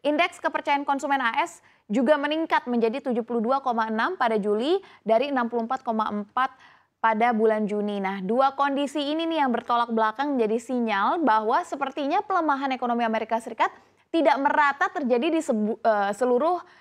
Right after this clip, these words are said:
negara bagian di Amerika Serikat. Sehingga itulah yang menyebabkan pakar ekonomi ataupun investor terbelah nih, apakah The Fed masih akan menaikkan suku bunganya atau tidak. Karena data-data ini yang tidak sinkron satu sama lain ya, tidak kompak. Lalu juga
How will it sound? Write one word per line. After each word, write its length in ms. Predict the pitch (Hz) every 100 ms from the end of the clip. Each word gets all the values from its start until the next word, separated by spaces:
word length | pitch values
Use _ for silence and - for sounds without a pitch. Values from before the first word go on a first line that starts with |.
| -
negara 560 | - 254 233 220 262 311
bagian 560 | 233 226 196 226 269 302
di 80 |
Amerika 320 | 254 240 233 226
Serikat. 400 | 285 294 262 240
Sehingga 240 | 254 320
itulah 320 | 294 302 311 339
yang 80 | 285
menyebabkan 480 | 254 214 208 302 339
pakar 240 | 247 233
ekonomi 480 | 214 202 196 254 359 _ _ _ - -
ataupun 560 | 226 233 240 233 226 -
investor 560 | 240 247 226 - 320 359
terbelah 560 | - 285 262 277 294 277
nih, 160 | 277 214
apakah 480 | - 220 269 277 277 - - -
The 160 | - 233
Fed 160 | 269 262
masih 240 | 247 247
akan 160 | 247 240
menaikkan 320 | 220 220 220
suku 160 | -
bunganya 480 | 220 220 214 269 285
atau 160 | 262 220
tidak. 400 | 220 208 190 120
Karena 240 | 202 269
data-data 400 | 247 233 214 220
ini 160 | 262 320
yang 80 | 302
tidak 320 | 277 226 226
sinkron 400 | 277 294 294 294
satu 240 | 285 277
sama 240 | 311 254 240
lain 240 | 240 285 247
ya, 80 | 240
tidak 240 | 233 202
kompak. 560 | 233 226 233 233 202 - - _ _ -
Lalu 320 | 262 311 440
juga 400 | 311 220 262